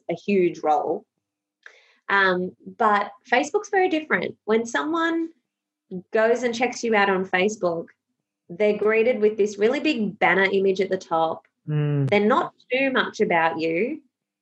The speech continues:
Speaker 1: They've got to scroll quite a while before they can start seeing your posts. And on Facebook, people are sharing a lot of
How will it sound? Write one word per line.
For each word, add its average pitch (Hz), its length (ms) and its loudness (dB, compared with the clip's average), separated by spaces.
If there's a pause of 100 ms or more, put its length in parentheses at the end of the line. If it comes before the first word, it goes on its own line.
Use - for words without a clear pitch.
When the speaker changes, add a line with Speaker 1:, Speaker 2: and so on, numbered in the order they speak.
(160)
Speaker 1:
They've 233 160 0
got 392 180 2
to 508 60 -4
scroll 196 680 2
quite 196 260 2
a 185 40 2
while 175 500 2
before 180 360 0
they 175 300 2
can 175 180 -6
start 170 320 -2
seeing 180 180 -2
your 165 80 -2
posts. - 720 -6 (560)
And 196 420 2 (580)
on 220 280 0
Facebook, 233 720 -2
people 220 400 0
are 180 260 0
sharing 185 1080 0 (460)
a 190 120 2
lot 190 400 2
of 180 200 0